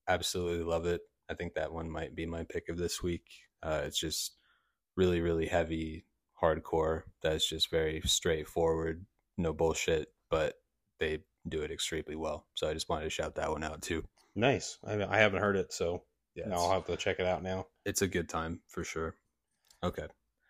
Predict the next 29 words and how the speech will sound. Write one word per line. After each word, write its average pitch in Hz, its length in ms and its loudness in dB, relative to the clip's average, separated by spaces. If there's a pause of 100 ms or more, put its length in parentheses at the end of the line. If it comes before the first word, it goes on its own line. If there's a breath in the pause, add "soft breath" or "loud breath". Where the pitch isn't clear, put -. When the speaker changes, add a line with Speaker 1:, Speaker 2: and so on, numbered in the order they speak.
(140)
Speaker 2:
So - 200 6
Speaker 1:
Now 254 840 12
we 87 120 0
can 190 500 2
Speaker 2:
now 240 60 4
we're 123 160 8
getting 101 460 0 (160)
<laughs> - 180 -20
to 113 240 6
the 107 140 2
late 110 480 4
nineties. 123 920 -2 (300)
Speaker 1:
Right. 87 260 -2 (380)
Speaker 2:
To 107 120 2
what, 104 300 4
nineteen 117 360 0
ninety-nine 117 460 4
for 117 140 -2
both? 101 380 2 (420)
Speaker 1:
I 104 40 2
think, 104 280 4
yeah, 120 220 4 (200)
both 107 240 2
of 107 60 0
them 104 200 4
dropped 104 440 4
in 98 420 2
Speaker 2:
<clears throat> - 60 -20
Speaker 1:
ninety-nine. 98 760 0